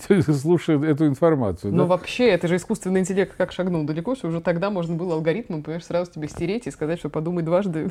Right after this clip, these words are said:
Speaker 2: <laughs> прежде
Speaker 1: Ну,
Speaker 2: чем
Speaker 1: парольные слова, да,
Speaker 2: говорить
Speaker 1: заложили
Speaker 2: такую,
Speaker 1: туда.
Speaker 2: да,
Speaker 1: Молодцы,
Speaker 2: крамолу.
Speaker 1: мы к этому идём и к этому приходим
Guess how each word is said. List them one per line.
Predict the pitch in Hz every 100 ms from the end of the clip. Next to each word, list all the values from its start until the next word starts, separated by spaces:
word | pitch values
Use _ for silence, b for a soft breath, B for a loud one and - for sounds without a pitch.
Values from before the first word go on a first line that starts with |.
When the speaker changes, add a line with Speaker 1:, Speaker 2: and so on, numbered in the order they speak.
| -
Speaker 2:
<laughs> | 226
прежде | 254 226
Speaker 1:
Ну, | 208 226
Speaker 2:
чем | 247
Speaker 1:
парольные | 240 233 202 196
слова, | 170 196 202 147
да, | 127 135
Speaker 2:
говорить | 180 151
Speaker 1:
заложили | 160 214 208
Speaker 2:
такую, | 196 175
Speaker 1:
туда. | 147 139 127
Speaker 2:
да, | 127 - B B
Speaker 1:
Молодцы, | 131 170 262 175
Speaker 2:
крамолу. | 175 131
Speaker 1:
мы | 202
к | 240
этому | 170 185 175
идём | 170 185 190 147
и |
к | 160
этому | 143 147 123
приходим | 135 117 151 131 113